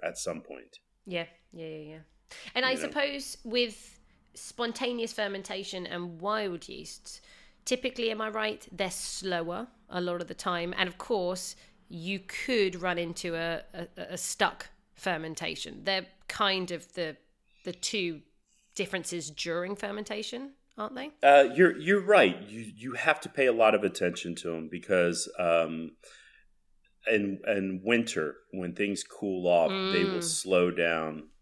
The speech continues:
Speaker 1: uh, often. And so our ferments would often, uh, not finish until the spring. And that's,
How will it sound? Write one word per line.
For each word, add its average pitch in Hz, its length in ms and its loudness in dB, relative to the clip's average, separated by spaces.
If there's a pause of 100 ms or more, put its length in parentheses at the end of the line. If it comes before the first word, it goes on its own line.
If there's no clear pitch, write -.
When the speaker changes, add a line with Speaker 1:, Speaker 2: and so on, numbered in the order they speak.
Speaker 1:
uh, 76 500 -2 (480)
often. 85 480 -2 (240)
And 85 340 -6
so 90 340 -2
our 98 100 4
ferments 90 640 -2 (260)
would 98 240 2
often, 90 640 2 (540)
uh, 82 200 0
not 90 340 2
finish 87 380 -4
until 80 280 -8
the 76 100 -8
spring. 92 600 0 (460)
And 107 200 4
that's, 104 380 8